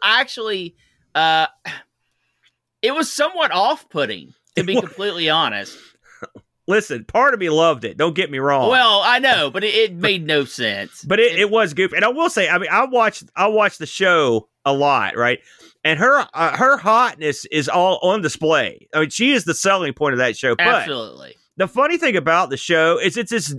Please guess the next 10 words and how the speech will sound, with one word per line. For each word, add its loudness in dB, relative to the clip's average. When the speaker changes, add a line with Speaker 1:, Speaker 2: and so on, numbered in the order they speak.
Speaker 2:
it's -2
a 0
very 0
incredibly 0
deep, -2
like, 0
super 0
deep -2
science 0
fiction -2